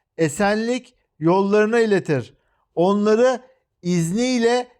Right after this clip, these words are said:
karanlıklardan aydınlığa çıkarır ve onları dosdoğru olan yola iletir. Maide on altı yine bize karanlıklardan aydınlığa çıkmanın kitapla olacağını söylüyor.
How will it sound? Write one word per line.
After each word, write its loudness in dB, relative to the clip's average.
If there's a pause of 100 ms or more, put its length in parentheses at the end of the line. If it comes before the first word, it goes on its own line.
(120)
karanlıklardan 0 (180)
aydınlığa 0
çıkarır -6 (260)
ve 4
onları 2
dosdoğru 0
olan 0
yola 0
iletir. -4 (180)
Maide 0
on 2
altı 0
yine -4
bize -2 (320)
karanlıklardan 0
aydınlığa 0
çıkmanın -6 (300)
kitapla -2
olacağını 0
söylüyor. -6